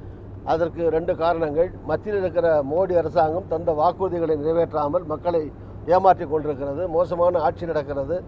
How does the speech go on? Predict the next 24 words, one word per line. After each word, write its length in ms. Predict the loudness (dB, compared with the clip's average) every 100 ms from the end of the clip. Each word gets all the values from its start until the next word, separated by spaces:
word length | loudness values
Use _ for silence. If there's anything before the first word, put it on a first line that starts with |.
| -12 -14 -6
மக்கள் 300 | -4 -2 -2
வெறுப்பில் 340 | 0 0 -2 -4
இருக்கிறார்கள், 440 | -2 0 0 0
அது 180 | -2 -2
ஒரு 140 | -4
காரணம். 380 | -2 -2 -2 -6 -8 -16 -16 -16 -8
ரெண்டாவது 380 | 0 6 8 8
காரணம், 340 | 6 4 4 -2
மக்கள் 320 | -2 -2 0
நம்பி 320 | 0 -2 0
வாக்களித்த 580 | 4 4 2 -2 0 0
முதலமைச்சர் 440 | 2 0 0 -2
தளபதி 300 | -2 -2 -4
ஸ்டாலின் 360 | -4 -2 0 0
அவர்கள் 340 | 0 0 -4 -8 -16 -16 -16 -14 -8
மக்களுக்கு 340 | -2 2 2 2
தந்த 220 | 2 4
வாக்குறுதிகளை 640 | 6 4 4 0 0 -2
நிறைவேற்றி 500 | -2 0 0 -2 -4
மிகச் 260 | 0 2 2
சிறப்பான 540 | 2 0 0 0 0
நல்ல 260 | 0 4 4
ஆட்சியை 320 | 4 0 -4
தமிழ்நாட்டிலே 680 | -4 -2 -2 -2 -4 -6